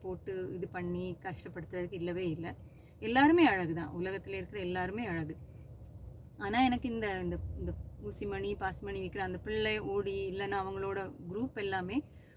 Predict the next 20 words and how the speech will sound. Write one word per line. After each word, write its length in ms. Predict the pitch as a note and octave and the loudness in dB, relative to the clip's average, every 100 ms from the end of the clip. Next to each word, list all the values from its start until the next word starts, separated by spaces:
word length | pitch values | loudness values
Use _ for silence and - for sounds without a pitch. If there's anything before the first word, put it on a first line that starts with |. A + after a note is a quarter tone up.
| - | 2
ஓடி 280 | B3+ D4+ C#4 | 8 10 8
திரிஞ்சது. 280 | A3 G3+ F#3 | 2 -2 -2
இப்ப 200 | F3 F#3 | -4 -4
அந்த 420 | F3+ F3+ F3 F3 F3+ | -2 -2 -2 -2 -2
யூடியூபர்ஸ் 580 | G3+ G3+ F3+ F3+ F3+ | -4 -2 -2 0 -2
இல்லைன்னா 480 | F3+ F3 F3+ F#3 F3+ | -4 -4 -2 -2 -2
அந்த 180 | F3+ E3+ E3+ - | -2 -2 -4 -6
கேமரா 300 | F#3 F3+ F3+ | -4 0 0
வச்சிருக்கிற 360 | F3 - F3+ F#3 | -2 2 4 6
அவங்களுக்கு, 480 | E3+ F3+ F#3+ F#3 - | 4 0 -2 -6 -10
அவங்களுக்கு 440 | - F3 G3 G#3 F#3 | -6 0 0 0 -2
பயந்துட்டு 500 | F#3 G3 C4 C4+ A#3 | 0 4 4 4 2
ஓடி 280 | A#3 C4 C4 | 2 2 2
திரிஞ்சதை 320 | A3+ A3+ A3 G3+ | 0 0 0 0
பார்க்கும்போது 560 | F#3+ - F#3 F3+ C#4+ - - - - - | -2 -4 -4 0 0 -2 -14 -20 -8 4
எனக்கு 280 | C#4 C#4+ | 6 8
ஒரு 160 | C4+ C4+ | 8 6
ஞாபகம் 420 | A#3 A3 A3+ A3 | 6 2 0 0
வந்துச்சு. 220 | G3+ G3 | -2 -4
என்னடான்னு 400 | F#3+ G3 G3 F#3 | -4 0 2 0